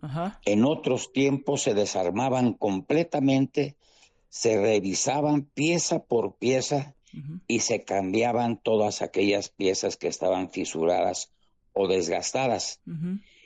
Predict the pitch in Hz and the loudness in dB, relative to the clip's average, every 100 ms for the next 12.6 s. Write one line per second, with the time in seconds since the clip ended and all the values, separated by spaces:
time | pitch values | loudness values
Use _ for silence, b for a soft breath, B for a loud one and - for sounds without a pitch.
0 | b 110 113 156 143 135 - 143 139 143 | b 0 2 2 0 -2 0 2 2 2
1 | 127 110 - - 135 147 147 147 117 104 | 2 0 -2 -2 0 0 0 -2 0 2
2 | 117 123 120 107 117 120 - _ _ _ | 2 2 2 2 0 0 -6 _ _ _
3 | - 104 135 156 120 127 101 107 127 123 | -10 -2 0 0 0 -2 0 2 2 2
4 | 117 95 98 - 90 101 120 117 110 104 | 2 0 -2 -4 -2 2 2 0 -2 -2
5 | 98 90 90 - 92 131 139 135 - - | 0 0 0 0 0 2 2 0 -4 -16
6 | _ _ _ _ _ _ _ 117 117 131 | _ _ _ _ _ _ _ 0 4 4
7 | 139 139 127 127 127 127 - _ _ _ | 2 0 0 2 2 2 0 _ _ _
8 | _ 107 110 110 101 104 98 98 110 117 | _ 0 2 2 0 0 0 0 2 0
9 | 113 - 117 113 - _ _ _ - 98 | 0 0 0 0 -2 _ _ _ -4 0
10 | 98 101 123 139 - - 101 95 92 95 | 2 2 2 2 -2 -4 -2 -2 -2 -2
11 | - 113 110 98 110 107 - 101 95 85 | 0 2 2 0 0 0 -2 -4 -4 -4
12 | 90 82 87 98 101 78 | -4 -2 0 0 -2 -6